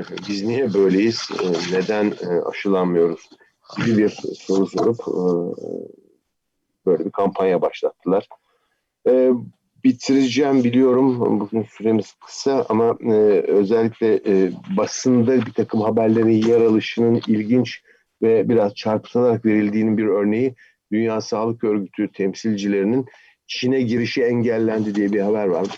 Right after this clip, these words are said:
Çok doğru değil. Orada bir uyumsuzluk var. E, ve Çin, e,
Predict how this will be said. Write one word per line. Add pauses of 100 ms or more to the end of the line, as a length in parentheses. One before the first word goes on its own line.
Çok
doğru
değil. (220)
Orada
bir (320)
uyumsuzluk
var.
E,
ve
Çin,
e,